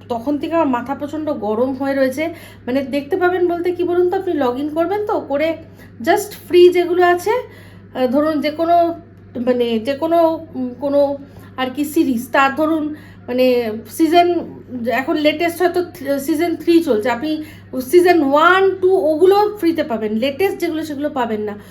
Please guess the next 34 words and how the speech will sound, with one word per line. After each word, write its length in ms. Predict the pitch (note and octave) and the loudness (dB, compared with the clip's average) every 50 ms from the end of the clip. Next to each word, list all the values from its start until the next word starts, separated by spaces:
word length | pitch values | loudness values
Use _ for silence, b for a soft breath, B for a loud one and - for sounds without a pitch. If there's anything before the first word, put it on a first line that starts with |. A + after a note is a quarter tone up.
| B B B B | B B B B
সব 360 | - - F4 F#4 F#4 F#4 F4 D#4+ | -8 -2 0 2 2 2 2 2
ওগুলো 260 | E4 D4+ D#4 D#4+ D#4+ | 0 -2 -2 -2 -2
নিতে 240 | D#4+ D#4 - D#4+ D#4 | -2 -4 -4 -4 -2
গেলে 180 | E4 F4 F4 | 0 2 0
আপনাকে 340 | D4+ C#4+ - C4 C#4 C4+ D#4 | 0 0 -2 -6 -6 -6 -6
সাবস্ক্রাইব 540 | D4+ - C4+ A#3+ A#3 - - - C#4 C#4 B3+ | -6 -6 -6 -6 -6 -10 -4 -4 -2 -2 0
আলাদা 280 | B3 A#3 A3+ A3 A#3+ A#3 | -2 -2 -2 -2 -4 -4
করে 200 | A#3 C4 C4 B3+ | -4 -4 -6 -4
করতে 340 | - A#3 G#3+ G#3 - - | -6 -6 -8 -8 -6 -6
হবে। 200 | A3 G#3 G#3 G#3+ G#3+ B B B B B B - | -4 -4 -4 -6 -8 B B B B B B -2
তো 60 | G4+ | 0
এগুলো 300 | G4+ F4 D#4 D#4+ F4+ G4 | 0 2 2 4 2 2
সত্যি 400 | F#4+ - E4+ E4+ - - - A4 | 2 0 -6 -8 -4 2 2 2
বলছি, 300 | G4+ F4 D4 - - B3+ | 4 2 0 -2 -4 -4
just 380 | A3+ C#4 D4 D#4+ E4 - - D4+ | 0 4 4 2 2 0 -6 -6
একটা 340 | C4+ - - D#4 D#4 D4+ C#4+ | -6 -2 0 0 0 0 0
ধোকাবাজি, 720 | A3+ A3+ A3+ A3+ A3 - C4 C4 C4+ C4+ B3+ A#3 C#4+ D4 D4 - - | -2 -4 -6 -6 -4 -2 -2 0 0 0 -2 -2 -6 -10 -10 -10 -6
চোচলাবাজি, 760 | B3+ B3 A#3 - C4 C4 B3+ B3 B3+ B3 A3+ B3+ D4+ E4+ - B B B B B B B - - | -6 -6 -6 -4 -4 -4 -2 -2 -2 -2 -2 -4 -6 -8 -10 B B B B B B B -10 -6
ঢপবাজি, 600 | F3+ E3 A#3+ A#3 G#3 - C4 C4 A#3+ A#3 D#4+ D#4+ | -2 -2 0 -2 0 0 0 0 0 0 -2 -4
ঢপের 400 | - B3 A3 G#3 - C#4 C#4 C4 | -2 -2 -4 -2 -2 -2 -4 -2
কীর্তন। 500 | C4+ C4+ C4 B3+ B3+ - C#4+ D4 E4+ F4 F4 B B B B B B - | -2 -2 -2 -2 -2 2 2 2 2 0 -6 B B B B B B -2
মাথা 320 | A#3 A#3+ A#3+ A#3+ - - E4 | -2 -2 -2 -2 -4 -4 -2
আমার 200 | E4 E4+ E4+ E4+ | 0 0 0 -2
প্রচণ্ড 600 | - - F#4+ G#4+ G#4 - B4+ B4 A#4 A#4+ G#4 G4 | -4 -6 -6 -2 4 6 6 6 6 4 2 2
গরম 420 | D4 C#4+ C4 B3 A#3 A#3 A#3+ A3+ | 2 2 2 0 0 -4 -4 -2
হয়ে 180 | A3 A3+ G#3 G3+ | -2 -2 -2 -2
রয়েছে। 320 | G3+ F#3+ F#3 - G#3 G3 G3+ - B B B B B B - - | -4 -6 -8 -8 -10 -10 -10 -12 B B B B B B -6 -2
প্রত্যেক 440 | D4+ D#4 D#4 - - - F4 F4 F4 | -2 -2 -2 -4 -6 -6 -6 -4 -2
কটা 220 | D#4+ D#4 D#4 D#4 C#4+ | -2 -2 0 0 0
আলাদা 260 | C#4 C#4 C4+ C4+ C#4+ | 0 0 2 2 2
আলাদা 260 | C#4 C#4 C4+ C#4 C#4+ | 0 0 0 0 -2
করে 200 | C#4 C#4+ C#4 C#4+ | -2 0 2 4
ওই, 220 | C#4+ C#4+ C#4 C#4 | 4 2 2 -2
উম, 680 | B3+ - A#3+ B3+ B3 B3 - - - - B3 A#3 B3 | -6 -6 -4 -4 -4 -4 -4 -6 -6 -8 -8 -6 -6